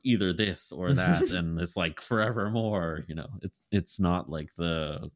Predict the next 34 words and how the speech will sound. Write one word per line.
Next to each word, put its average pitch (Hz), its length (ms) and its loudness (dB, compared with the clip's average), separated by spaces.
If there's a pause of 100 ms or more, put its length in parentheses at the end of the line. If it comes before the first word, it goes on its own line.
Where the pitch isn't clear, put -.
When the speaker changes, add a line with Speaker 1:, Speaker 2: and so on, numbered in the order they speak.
(420)
Speaker 1:
uh, 82 280 2
Hogwarts 90 580 -2
Sorting 90 640 -2
Hat, 80 380 -6
you 80 100 -4
know? 80 240 -4
It, 85 180 -2
it's 92 260 0
a, 95 180 4
uh, 90 160 4 (240)
it's 139 100 -6
a 156 40 -2
spectrum, 85 480 -4 (240)
okay? 160 140 -2 (400)
So, - 260 0 (640)
I'm 175 120 4
just 190 160 -2
gonna 196 140 -2
go 185 160 2
through 185 160 0
them 180 300 0 (160)
and, 104 360 0
you 104 80 0
know, 87 120 2
give 92 180 0
some 98 140 -8
questions 92 640 -4
and 85 160 -4
things 85 240 -4
to - 100 -16
try. 87 400 -2 (760)
Extrovert, 131 540 -4 (180)
open 135 400 2
book. - 540 -8